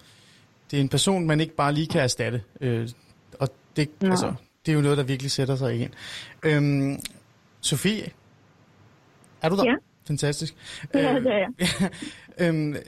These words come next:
Speaker 1: er det noget, du kan genkende, den her form for sorg? Altså, øh, og er det noget, du selv har erfaring med?
Speaker 3: Altså, det, jeg har mistet min, øh, morfar. Og det gjorde selvfølgelig rigtig ondt, men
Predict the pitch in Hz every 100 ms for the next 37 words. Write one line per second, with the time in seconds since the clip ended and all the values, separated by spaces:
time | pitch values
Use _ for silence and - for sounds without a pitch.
0 | - _ - 156 170 165 196 226 196 -
1 | 151 220 240 196 180 - _ 165 170 190
2 | 165 - - 180 - 165 - 180 180 -
3 | _ _ 156 143 143 135 127 123 120 120
4 | - - - 143 135 139 143 165 - 190
5 | 180 147 180 254 233 214 - _ _ -
6 | _ - - - - - - - 254 240
7 | - 247 226 107 - 262 - 254 247 233
8 | 226 220 - - 233 214 214 - - -
9 | - _ _ _ 240 233 220 - 247 311
10 | - 349 330 294 262 254 233 214 214 208
11 | 190 - 208 - _ _ _ _ _ _
12 | _ _ - 214 208 233 247 254 247 -
13 | 254 240 220 220 - 220 - 214